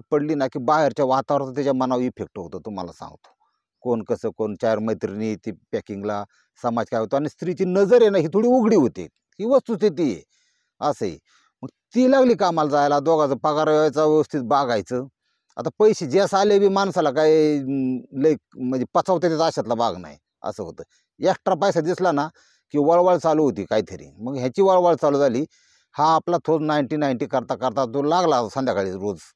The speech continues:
रोज लागायची त्याला घ्यायला. तिकडून सुटून आला की तो घ्यायचा. पण ह्याच्यात एक विषय असा होता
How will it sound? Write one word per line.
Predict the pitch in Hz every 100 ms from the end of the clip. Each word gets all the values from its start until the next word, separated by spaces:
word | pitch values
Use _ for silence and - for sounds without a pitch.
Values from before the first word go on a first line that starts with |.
| _ _
रोज | 170 240 190
लागायची | 190 147 135 107
त्याला | 120 110
घ्यायला. | 117 98 87 - _ _ _ _ -
तिकडून | 123 120
सुटून | 123 135 147
आला | 156 180 139 135 _ _ _ _ _
की | -
तो | 127
घ्यायचा. | 127 156 110 98
पण | 147
ह्याच्यात | - - 175 175 208 202 196
एक | 185
विषय | 208 196 180
असा | 175 190
होता | 185 123 147